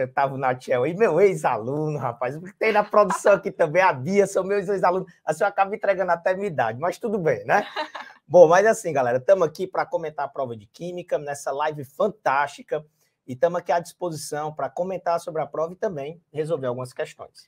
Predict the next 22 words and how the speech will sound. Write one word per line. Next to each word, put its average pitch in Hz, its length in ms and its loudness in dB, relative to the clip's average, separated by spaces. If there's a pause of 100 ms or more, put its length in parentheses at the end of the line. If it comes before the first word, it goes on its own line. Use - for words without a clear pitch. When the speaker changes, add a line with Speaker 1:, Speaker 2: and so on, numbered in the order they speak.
Speaker 2:
Pois 453 140 -8
vamos 480 220 -4
lá, 302 100 8
professor. 247 560 -6
Comentários 381 640 -4
gerais. 247 540 -2
No 392 180 -10
geral, 285 360 4
como 339 200 -8
é 330 60 -4
que - 100 -18
foi 330 80 0
a 302 100 2
prova? 208 360 -2
Surpreendeu? 226 1040 -2 (260)
Seguiu 359 300 -6
o 359 40 -10
padrão 285 360 0
aí 269 100 -6
dos 247 160 -10
anos 233 180 -8
anteriores? 214 840 -2